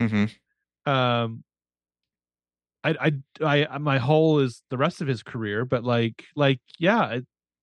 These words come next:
Speaker 2: it feels like a Tony Gilroy, you know, show here. It feels like his style of, like, how he balances out characters and just kinda, you know, has some fucking faith in you that you'll figure out this is a flashback, that this is that.
Speaker 1: Well, and just, like,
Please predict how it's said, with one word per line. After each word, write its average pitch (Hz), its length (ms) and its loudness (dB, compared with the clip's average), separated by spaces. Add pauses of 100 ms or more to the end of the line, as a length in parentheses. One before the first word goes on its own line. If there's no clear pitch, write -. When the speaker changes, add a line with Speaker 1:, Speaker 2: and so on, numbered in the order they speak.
(360)
Speaker 2:
it 165 100 0
feels 165 320 2
like 214 120 -2
a - 40 -6
Tony 147 280 0
Gilroy, 131 460 -2 (420)
you 139 100 -6
know, 123 160 -4
show 185 380 0
here. 95 360 -8 (380)
It 139 100 2
feels 147 220 4
like 147 120 2
his 151 180 -2
style 131 540 0
of, 107 100 -6
like, 110 140 -8
how 120 180 0
he 120 100 -2
balances 113 440 -6
out 107 160 -8
characters 107 680 -6 (240)
and 160 100 0
just 220 160 -2
kinda, 196 400 2 (340)
you 226 100 0
know, 151 220 4 (200)
has 151 260 -2
some 185 140 -2
fucking 156 400 -2
faith 123 380 -4
in 175 100 -4
you 185 140 0
that 131 100 -2
you'll 123 160 2
figure 135 360 0
out 135 120 2
this 127 140 -4
is 131 80 -8
a 127 60 -6
flashback, 139 640 -2
that 107 120 -20
this 110 180 -6
is 107 240 -6
that. 113 360 -6 (800)
Speaker 1:
Well, 147 100 8
and 160 100 6
just, 180 240 0
like, - 460 2